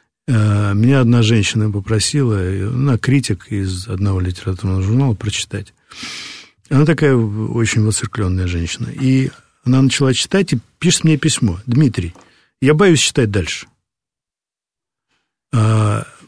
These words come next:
я хочу отправиться уже к своему духовнику». Я говорю: «Сходи-, сходите». Потом она мне пишет следующее письмо, что я была у него, а, сказала: «Батюшка,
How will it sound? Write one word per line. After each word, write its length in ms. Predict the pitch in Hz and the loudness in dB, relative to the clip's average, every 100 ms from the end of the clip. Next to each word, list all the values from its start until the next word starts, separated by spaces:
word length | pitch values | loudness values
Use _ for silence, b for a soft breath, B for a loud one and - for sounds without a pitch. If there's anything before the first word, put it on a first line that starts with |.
| - | -12
я 340 | 127 107 151 | -6 0 2
хочу 320 | 156 135 - | 2 0 2
отправиться 600 | 131 107 127 131 123 - | 0 0 0 0 0 -2
уже 220 | 104 101 107 | -2 -2 -4
к 60 | |
своему 320 | - 113 101 | -2 -2 0
духовнику». 560 | 87 82 - 98 92 - | -2 -4 -2 -2 -2 -4
Я 180 | 90 113 | -4 -2
говорю: 200 | 117 113 | -2 -4
«Сходи-, 440 | - 127 107 117 113 | -6 -8 -8 -8 -10
сходите». 540 | - 113 92 82 - _ _ _ _ _ _ _ | -8 -6 -6 -8 -12 _ _ _ _ _ _ _
Потом 320 | - 104 151 156 | -6 0 2 4
она 140 | 139 | 4
мне 400 | 127 117 104 104 - _ _ | 4 2 0 -4 -10 _ _
пишет 280 | 123 127 - | -4 -4 -4
следующее 520 | - 110 92 87 - | -4 -2 -2 -4 -8
письмо, 340 | 113 - 117 101 | -14 -8 -6 -6
что 200 | - 113 | -2 2
я 140 | 147 | 2
была 320 | 139 123 113 | 4 4 2
у 120 | 101 | 2
него, 400 | 101 104 90 90 - _ _ _ _ _ _ _ _ | 0 0 -2 -6 -10 _ _ _ _ _ _ _ _
а, 260 | - 104 98 | -4 -2 -2
сказала: 420 | - 123 110 95 | 0 0 2 0
«Батюшка, 600 | 92 113 104 - - 95 | 0 0 0 -4 -6 -8